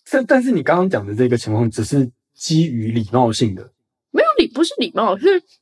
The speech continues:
Speaker 2: 我以前，OK，我是以-，我以前喜欢过你，然后我们后来就结束了，我也喜欢了别人。
Speaker 1: 嗯。
Speaker 2: 然后你今天又再回来找我了，那是不是搞不好我们就可以再续前缘？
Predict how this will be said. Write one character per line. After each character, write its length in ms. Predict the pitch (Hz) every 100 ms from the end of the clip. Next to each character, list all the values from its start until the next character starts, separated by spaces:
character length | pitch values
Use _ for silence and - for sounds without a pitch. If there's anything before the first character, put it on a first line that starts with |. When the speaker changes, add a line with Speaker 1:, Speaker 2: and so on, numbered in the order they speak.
| _
Speaker 2:
我 220 | 220 240
以 60 | 208
前， 120 | 202
OK， 220 | 190 185
我 140 | 196 185
是 80 | 196
以-， 100 | 185
我 140 | 196
以 60 | 247
前 180 | 180 165
喜 160 | -
欢 160 | 160 165
过 160 | 175 185
你， 160 | 117 76
然 80 | 156
后 80 |
我 40 | 175
们 100 | 175
后 140 | 190
来 160 | 117 101
就 120 | 175
结 180 | 165 87
束 180 | - 170
了， 140 | 110
我 80 | 139
也 80 | 139
喜 160 | - 165
欢 180 | 160
了 80 | 123
别 240 | 85 92 104
人。 160 | 92 113
Speaker 1:
嗯。 200 | 139 127 110 _
Speaker 2:
然 140 | 196
后 60 | 226
你 80 | 196
今 80 |
天 220 | 170 196 202
又 160 | 208
再 160 | 196 190
回 140 | 190
来 160 | - 214
找 160 | -
我 220 | 226 147 92
了， 180 | 226 226 _ _ _ _
那 320 | - 208 165 - _ _ _ _
是 180 | - 277
不 120 | 196
是 200 | 202 220
搞 160 | 214 -
不 120 | 208
好 160 | - 147
我 160 | 143
们 120 | 120 -
就 120 | 208
可 160 | 185 190
以 280 | 160 120 _ _ - - -
再 240 | 269 180
续 320 | 196 254 208
前 320 | 165 - 196
缘？ 320 | 196 190 -